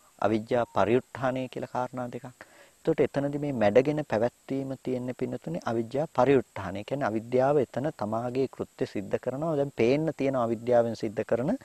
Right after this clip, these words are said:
කෘත්‍ය. එතකොට අන්න ඒකට කියනවා අවිජ්ජා පරිඋත්ථානය කියලා. එතකොට මේ අවිජ්ජා පරිඋත්ථානේන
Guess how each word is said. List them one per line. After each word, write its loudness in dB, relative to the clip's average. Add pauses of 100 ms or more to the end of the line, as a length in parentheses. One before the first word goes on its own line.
(240)
කෘත්‍ය. 0 (360)
එතකොට 0
අන්න 2
ඒකට -4
කියනවා 2 (580)
අවිජ්ජා 6
පරිඋත්ථානය 0
කියලා. -12 (100)
එතකොට -4
මේ 4
අවිජ්ජා 4
පරිඋත්ථානේන 0